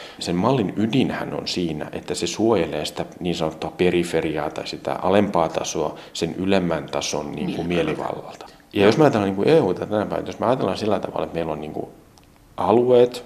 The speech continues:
Speaker 1: on ne sitten jäsenvaltiot, osavaltiot, miksi niitä halutaan kutsua, niillä olisi jonkinlainen vaikutusmahdollisuus siihen, mitä tapahtuu siellä ylemmällä tasolla, niin meillähän on E U-neuvosto, jonka kautta jäsenmaat
Speaker 2: Niin,
Speaker 1: ovat
Speaker 2: joo,
Speaker 1: mukana
Speaker 2: joo,
Speaker 1: E U:n lainsäädännössä.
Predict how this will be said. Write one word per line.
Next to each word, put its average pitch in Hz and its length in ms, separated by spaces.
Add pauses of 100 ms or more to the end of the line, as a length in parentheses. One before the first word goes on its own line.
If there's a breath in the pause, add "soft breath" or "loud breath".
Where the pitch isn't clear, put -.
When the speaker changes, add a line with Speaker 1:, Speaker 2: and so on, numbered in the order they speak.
(140)
Speaker 1:
on 87 120
ne 87 60
sitten - 200
jäsenvaltiot, 107 580
osavaltiot, 98 560
miksi 98 240
niitä 78 140
halutaan 78 240
kutsua, 101 480 (380 loud breath)
niillä 101 280
olisi 92 180
jonkinlainen 90 440
vaikutusmahdollisuus 87 800
siihen, 92 180
mitä 82 160
tapahtuu 80 480
siellä - 300
ylemmällä 107 520
tasolla, 127 460 (1080 loud breath)
niin 95 200
meillähän 92 400
on 98 100
E 90 120
U-neuvosto, 82 580 (320)
jonka 87 200
kautta 90 320
jäsenmaat 90 600
Speaker 2:
Niin, - 220
Speaker 1:
ovat 92 200
Speaker 2:
joo, - 80
Speaker 1:
mukana 92 340 (160)
Speaker 2:
joo, 92 100
Speaker 1:
E 90 40
U:n 95 160
lainsäädännössä. - 800